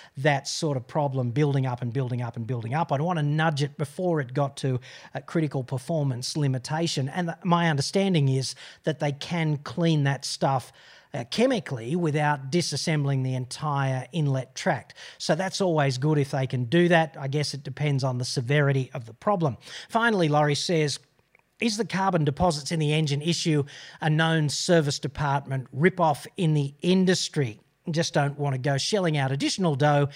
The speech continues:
if the problem is fictional or of little consequence." And you know what? I think that's fair enough too.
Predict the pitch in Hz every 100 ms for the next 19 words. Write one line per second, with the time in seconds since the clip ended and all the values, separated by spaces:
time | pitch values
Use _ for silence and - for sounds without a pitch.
0 | - - 190 - 170 - 269 269 254 202
1 | - - 220 - 190 180 170 _ 175 170
2 | 170 - 151 160 143 120 135 185 190 180
3 | - 180 170 - 127 120 98 - - -
4 | - - - - - 196 226 247 226 180
5 | 196 202 175 160 - 170 151 135 123 -
6 | - 165 131